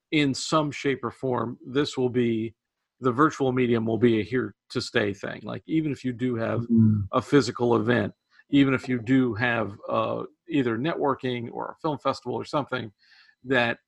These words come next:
Speaker 1: you know, this, the virtual will have to be a part of it in some way, shape, or form. And most everybody's
Speaker 2: Mm.
Speaker 1: saying yes. Like, it's going to, they don't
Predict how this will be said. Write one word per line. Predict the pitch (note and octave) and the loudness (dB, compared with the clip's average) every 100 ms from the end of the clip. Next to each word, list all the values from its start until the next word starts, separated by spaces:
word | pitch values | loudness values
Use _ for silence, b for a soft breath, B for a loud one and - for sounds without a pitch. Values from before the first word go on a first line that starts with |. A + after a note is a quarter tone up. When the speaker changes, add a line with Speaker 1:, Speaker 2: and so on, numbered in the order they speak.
| _ - | _ -2
Speaker 1:
you | C3+ | 0
know, | B2 | 0
this, | A#2 C3+ - - _ _ _ _ _ _ | 0 -4 -6 -16 _ _ _ _ _ _
the | C3 A#2+ | -4 -2
virtual | G#2+ C#3+ - C#3+ B2 A#2 | 2 2 2 0 2 2
will | A2 | 0
have | G#2 C3 - | 2 2 2
to | B2+ | 2
be | A2+ | 2
a | |
part | - A#2+ A2 | 4 2 2
of | |
it | A2+ - | -2 -6
in | A2+ | -10
some | - A2+ A2 | -6 -6 -4
way, | A2+ A2 | -6 -6
shape, | - G#2+ A2 | -4 -4 -4
or | |
form. | - C#3+ A2+ A2 _ b b b - | -4 -2 -2 -6 _ b b b 0
And | C#3 C3+ C3+ - | 2 2 0 2
most | D3 F#3 F#3+ | 6 6 6
everybody's | E3 D#3 A#2+ A#2 | 6 8 8 6
Speaker 2:
Mm. | - | 2
Speaker 1:
saying | B2+ A#2 | 0 2
yes. | A2+ - - - | -2 -4 -6 -4
Like, | A2+ G2+ | -4 -4
it's | A2+ - | -6 -6
going | - C3 C3+ | -2 0 2
to, | B2 B2+ | 0 2
they | C3 A#2+ | 4 6
don't | B2+ | 4